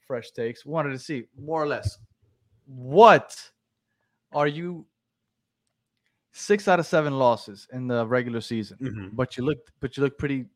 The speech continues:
Speaker 1: don't wanna say great in the League's Cup, right? You could have lost to America in
Speaker 2: Yeah.
Speaker 1: penalties. You had a couple of penalty shootouts.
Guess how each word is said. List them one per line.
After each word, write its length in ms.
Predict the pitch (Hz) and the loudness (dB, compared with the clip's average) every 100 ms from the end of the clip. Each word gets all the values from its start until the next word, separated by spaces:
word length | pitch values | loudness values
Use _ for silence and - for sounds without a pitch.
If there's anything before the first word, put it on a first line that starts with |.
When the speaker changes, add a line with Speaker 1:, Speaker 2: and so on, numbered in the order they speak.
| _ _ _ _ _ _ _ | _ _ _ _ _ _ _
Speaker 1:
don't 80 | - | -10
wanna 100 | 160 | -8
say 140 | - 110 | -6 -8
great 360 | 101 127 147 | 0 2 2
in 100 | 156 | 0
the 80 | 165 | -4
League's 200 | 175 180 | -4 -6
Cup, 280 | - 202 202 | 0 2 4
right? 200 | 139 151 - _ _ _ | 2 2 -2 _ _ _
You 80 | 117 | -20
could 200 | - 160 | -4 0
have 60 | 151 | 4
lost 160 | 147 147 | 2 2
to 60 | |
America 360 | 135 135 135 135 | 0 0 -2 -2
in 80 | 120 | -2
Speaker 2:
Yeah. 40 | |
Speaker 1:
penalties. 680 | 127 127 117 131 123 123 - _ _ _ | -2 -2 -4 -4 -4 -4 -10 _ _ _
You 80 | 120 | 0
had 120 | 131 | 0
a 40 | |
couple 220 | 127 131 127 | 0 -4 -6
of 120 | - | -4
penalty 320 | 139 123 120 | -4 -2 -4
shootouts. 580 | 107 127 117 113 110 | -4 -2 0 0 -2